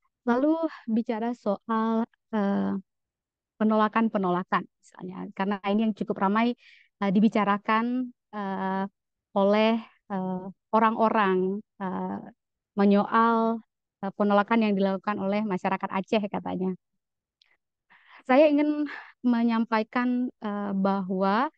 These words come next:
eh, sebelum kita kemudian mengatakan bahwa penolakan-penolakan ini dilakukan oleh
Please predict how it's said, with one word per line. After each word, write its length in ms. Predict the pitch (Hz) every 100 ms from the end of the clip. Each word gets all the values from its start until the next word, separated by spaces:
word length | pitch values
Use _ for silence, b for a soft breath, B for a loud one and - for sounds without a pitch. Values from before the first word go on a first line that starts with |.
| _ _ _ -
eh, 600 | 214 202 202 202 - 214 220 _ _ _
sebelum 800 | - 233 240 262 294 285 240 - -
kita 400 | 226 - 233 214
kemudian 560 | 214 208 202 214 208 202
mengatakan 560 | 202 208 208 240 262 233
bahwa 320 | 196 196 196
penolakan-penolakan 960 | 196 196 196 202 202 196 196 190 202 208
ini 160 | 240
dilakukan 560 | 202 190 - 208 226 214
oleh 320 | 170 175 196